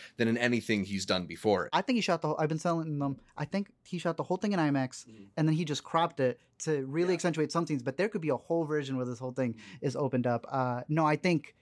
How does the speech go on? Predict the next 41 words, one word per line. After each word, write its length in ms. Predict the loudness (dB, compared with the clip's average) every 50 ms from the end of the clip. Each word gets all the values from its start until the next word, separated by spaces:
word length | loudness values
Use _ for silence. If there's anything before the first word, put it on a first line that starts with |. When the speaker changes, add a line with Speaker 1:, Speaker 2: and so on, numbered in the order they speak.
| _ _ _
Speaker 2:
he 200 | -18 -10 -4 -2
used 640 | -2 0 0 0 2 2 2 2 2 0 -2 -4 -2
the 80 | -2 0
budget 340 | 2 2 2 2 0 -2 -2
that 80 | 0
he 80 | 0 0
was 140 | -2 -2 -2
given 180 | -2 -2 -2
for 140 | -2 -2 -4
this 260 | -6 -6 -8 -4 -2
movie 380 | 0 0 2 2 0 -2 -2 -6 _ _ _ _ _ _ _ _ _ _ _ _ _ _ _ -2
to 100 | 0 0
the 60 | 2
highest 320 | 4 4 2 2 0 -2
degree. 280 | -4 -6 -6 -6 -6 -8 _ _ _ _ _ _ _ _ _ _ _ _ _ _ _ _ _ _ _ -2
I 80 | 0 2
love 140 | 2 2 2
that 80 | 0
aspect 360 | 0 -2 -4 -6 -12 -16 -14 -12
of 80 | -12
it. 140 | -12 -12 -14 _ -8
Speaker 1:
You 140 | -4 0 2
mentioned 260 | 2 4 4 4 2
the 100 | 4 4
visuals 300 | 4 4 6 4 4 4 4
and 140 | 2 4 6
that 140 | 4 4 4
Hoyt 220 | 4 4 4 4 4
van 180 | 4 2 2 2
Hoytema 720 | 2 0 0 0 2 2 4 4 4 4 4 4 2 0 -2 -6
cinematography. 1120 | -4 0 2 4 4 4 4 2 0 0 2 2 2 2 0 -2 0 0 0 0 0 -2 -4 -8 -20 -20 -16 -10
Did 260 | -2 0 0 0 0 0
the 160 | -2 0 0
effects 560 | 0 -2 0 0 0 0 0 -2 -4 -2 -2
work 320 | -2 0 0 0 0 0 0 2
as 180 | 2 2 2 4
well 200 | 2 2 2 0
for 160 | 0 0 0
you 280 | 2 2 0 0 0
in 120 | 0 0 0
Nope? 240 | 0 0 -2 -4